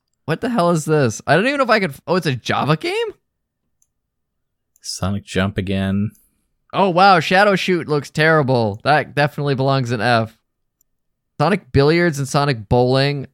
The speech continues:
Speaker 1: I wanna throw, I kinda wanna just throw them in D just because. Like, I actually
Speaker 2: I'm
Speaker 1: like
Speaker 2: putting
Speaker 1: billiards and bowling. <laughs>
Speaker 2: I am just putting almost all the phone games in D.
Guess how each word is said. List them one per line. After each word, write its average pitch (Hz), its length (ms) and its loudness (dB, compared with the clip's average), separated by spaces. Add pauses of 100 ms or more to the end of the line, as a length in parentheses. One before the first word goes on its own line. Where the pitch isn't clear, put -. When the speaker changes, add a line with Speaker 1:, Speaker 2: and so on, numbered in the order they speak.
(160)
Speaker 1:
I 123 40 -4
wanna 202 240 2
throw, 285 400 0 (400)
I 151 40 -6
kinda 220 220 4
wanna 277 200 2
just - 160 -10
throw 175 160 0
them 202 120 0
in 190 140 -2
D 139 240 -2
just 143 260 -4
because. 127 640 -4 (320)
Like, - 120 -6
I 139 140 4
actually 156 280 -4
Speaker 2:
I'm 131 40 2
Speaker 1:
like 120 140 4
Speaker 2:
putting 135 220 2
Speaker 1:
billiards 135 580 0
and 208 100 -4
bowling. 131 440 4 (360)
<laughs> - 400 -14
Speaker 2:
I 110 120 2
am 139 100 0
just 151 240 -8
putting 127 400 0
almost 110 440 -2
all 98 140 2
the 101 120 -2
phone 98 260 0
games 95 320 -2
in 87 100 -4
D. 85 480 -6